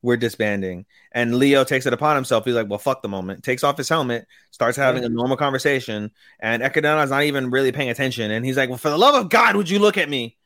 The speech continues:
Speaker 1: And he looks
Speaker 2: And
Speaker 1: and
Speaker 2: then she turns around and she's like,
Speaker 1: "Huh?" And then he's still, and Leo's having a serious conversation about what they can do to try and re-, uh, get the stone and all of that. And of
Speaker 2: Yeah.
Speaker 1: course, Shutina's not listening. She, and tries to kill him.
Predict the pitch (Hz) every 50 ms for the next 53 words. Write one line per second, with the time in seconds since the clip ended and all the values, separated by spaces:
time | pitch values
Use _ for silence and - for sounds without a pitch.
0 | _ _ _ _ _ _ - 139 139 147 160 180 190 170 156 156 160 160 160 156
1 | 160 151 139 175 170 151 143 143 156 160 165 143 143 139 127 135 135 123 131 120
2 | 117 101 - _ _ _ _ _ _ _ _ _ - 143 123 120 127 180 - _
3 | _ _ _ _ _ _ _ _ - 131 131 135 135 131 131 151 156 147 - -
4 | 185 180 160 165 165 160 147 147 156 151 - _ - 156 151 165 190 208 196 196
5 | 175 165 156 135 123 - - 127 123 127 135 - 170 180 196 180 - 143 143 147
6 | 170 165 143 131 117 113 117 110 120 127 - 156 147 143 139 143 151 139 - 127
7 | 117 120 120 120 120 107 98 113 113 - _ 110 113 110 110 120 - - - -
8 | - 139 135 131 131 135 127 120 117 131 139 131 123 117 113 113 113 - - _
9 | _ _ _ _ 131 131 135 139 196 170 - 160 151 147 143 143 - - 139 -
10 | 143 135 135 131 123 127 127 127 117 113 - - 113 117 120 - - 196 226 247
11 | 262 262 262 254 269 262 254 247 233 233 220 202 180 160 156 139 139 - - 139
12 | 147 139 135 - - 143 139 135 135 135 135 131